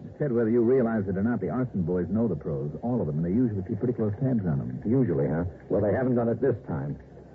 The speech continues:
Speaker 2: So, Johnny, you've got to work on it. Okay?
Speaker 1: Okay. Okay, Ted.
Speaker 2: Oh, uh, excuse me.
Speaker 1: Sure.
Speaker 2: Hello. Oh, hello, Commissioner. Huh? Oh,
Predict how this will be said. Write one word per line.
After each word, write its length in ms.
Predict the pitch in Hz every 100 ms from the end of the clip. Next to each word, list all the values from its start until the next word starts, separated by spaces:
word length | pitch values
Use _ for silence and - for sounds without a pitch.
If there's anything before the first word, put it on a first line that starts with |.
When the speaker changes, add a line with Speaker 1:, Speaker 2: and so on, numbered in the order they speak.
| - -
Speaker 2:
So, 120 | - 120
Johnny, 340 | 160 160 143 - - 123
you've 200 | 143 95 - -
got 260 | - 104 -
to 60 | 76
work 300 | 71 64 78
on 140 | 65
it. 100 | 69 - - - - -
Okay? 460 | 117 - 135 147 135 - - -
Speaker 1:
Okay. 480 | 151 - 214 170 175 123 -
Okay, 400 | 143 143 185 147 110
Ted. 300 | 139 147 131 104 - 98
Speaker 2:
Oh, 240 | 101 92
uh, 240 | 95 90
excuse 380 | 92 - 127 110
me. 140 | - - - -
Speaker 1:
Sure. 180 | - 151 - - - - - - - - 143 - - - - - - -
Speaker 2:
Hello. 440 | - - 95 90 85 - - - - - - -
Oh, 240 | 202 233
hello, 300 | 165 208 214 -
Commissioner. 440 | 110 95 80 76 - - - - - - -
Huh? 160 | - 151 190 - - - - - -
Oh, 240 | 101 78